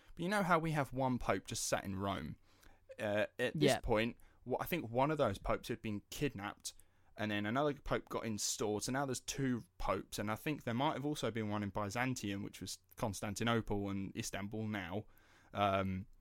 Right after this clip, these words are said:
Speaker 1: so yeah, it, it's mad, right? So there's two popes. There's one in Rome, and there's another one in France. And there is now a lot of Catholics who can't decide which one of them is an iPhone connected to God, right? That's basically it.
Speaker 2: <laughs>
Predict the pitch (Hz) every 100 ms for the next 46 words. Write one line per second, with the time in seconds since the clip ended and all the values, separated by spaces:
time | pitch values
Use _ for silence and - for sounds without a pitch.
0 | - - - 117 110 92 92 135 - 147
1 | - 127 107 90 - - 107 - 139 127
2 | - 127 - - 87 104 95 - 117 143
3 | 156 170 139 98 98 - 110 107 117 117
4 | 135 139 110 107 101 - 147 110 92 87
5 | - 104 104 104 131 120 113 127 151 160
6 | - - 185 - - - - 113 - -
7 | 156 156 156 - 139 131 - 151 - 151
8 | 180 160 - 98 101 113 - - 117 123
9 | - 143 147 - 113 110 - 110 107 -
10 | 113 - 107 - 90 76 - - 95 120
11 | - - 147 - 147 143 - - 120 98
12 | 92 - - 196